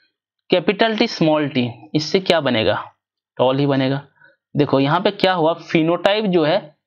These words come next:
सेम है, but जीनोटाइप क्या है?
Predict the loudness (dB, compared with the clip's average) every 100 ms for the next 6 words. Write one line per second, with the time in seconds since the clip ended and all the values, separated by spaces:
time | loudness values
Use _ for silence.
0 | _ -12 -2 0 0 -2 -6 -8 -16 _
1 | _ _ _ _ _ _ _ _ -2 0
2 | 0 0 0 0 -2 0 -2 0 -6 -10